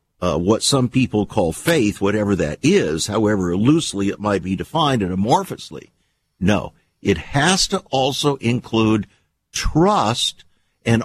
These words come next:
all three of those have to be linked by obedience.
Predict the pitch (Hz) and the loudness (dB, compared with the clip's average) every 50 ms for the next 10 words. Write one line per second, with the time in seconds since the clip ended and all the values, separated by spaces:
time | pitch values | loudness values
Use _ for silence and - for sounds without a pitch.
0 | - - 120 139 170 190 208 220 214 180 - - - 143 165 196 226 220 208 165 | -2 0 2 2 4 4 2 2 0 -2 -4 -6 -4 -2 0 0 0 0 0 0
1 | 110 92 95 95 98 107 113 - - - 101 127 135 - - 135 117 123 123 113 | 0 -2 -2 -2 0 0 0 -2 -4 -8 -10 -10 -8 -6 -6 -4 -2 0 -2 0
2 | 110 123 143 185 185 127 95 110 - _ - - _ _ _ _ _ - 92 104 | 0 0 0 2 2 0 -2 -4 -8 _ -20 -20 _ _ _ _ _ -6 -2 0
3 | 107 110 110 110 - - 98 104 95 113 113 107 85 82 73 53 - - - - | 2 2 2 0 0 0 0 2 2 2 2 0 0 -2 -6 -8 -8 -6 -4 -4
4 | - - | -4 -4